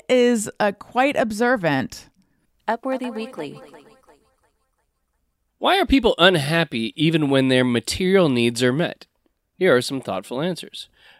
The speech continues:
Speaker 3: Uh, I wrote this story earlier this week when I just saw this tweet thread, and I thought it was really interesting 'cause it's maybe me-,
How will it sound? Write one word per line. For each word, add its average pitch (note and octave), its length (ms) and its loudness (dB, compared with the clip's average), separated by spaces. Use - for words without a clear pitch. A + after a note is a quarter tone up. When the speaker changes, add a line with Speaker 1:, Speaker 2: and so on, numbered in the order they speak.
Speaker 3:
Uh, A#2+ 340 6
I D#3+ 100 2
wrote D#3 220 6
this D3 200 2
story C3+ 640 2
earlier B2+ 480 2
this B2 320 0
week C3+ 320 -2
when B2+ 160 0
I A#2 100 0
just B2 220 -4
saw F3+ 200 4
this D#3+ 220 2
tweet F3 400 -4
thread, A2+ 460 -4
and C3+ 220 2
I D3+ 80 2
thought C#4 160 6
it C#4 60 10
was G3 140 8
really G3 260 8
interesting B2+ 640 2
'cause C#3 140 -10
it's - 260 -12
maybe C3 460 -2
me-, C#3+ 160 -10